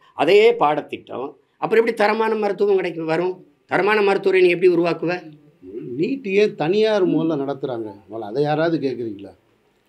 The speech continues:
Speaker 1: அது அமெரிக்க நிறுவனம் ஏன் நடத்துது?
Speaker 2: தனியார் ஏன் நடத்துது? அந்த, அந்த பரீட்சை நடத்துறதும் அமெரிக்க நிறுவனம்,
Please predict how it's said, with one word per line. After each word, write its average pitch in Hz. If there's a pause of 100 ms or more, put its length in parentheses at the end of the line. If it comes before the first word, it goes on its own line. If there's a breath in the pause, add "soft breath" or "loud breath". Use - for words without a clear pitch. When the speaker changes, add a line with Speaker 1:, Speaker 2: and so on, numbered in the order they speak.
Speaker 1:
அது -
அமெரிக்க 233
நிறுவனம் 226
ஏன் 220
நடத்துது? 202
Speaker 2:
தனியார் 196
ஏன் 160
நடத்துது? 120 (500)
அந்த, 113
அந்த 113 (100)
பரீட்சை 175
நடத்துறதும் 185
அமெரிக்க 175
நிறுவனம், 143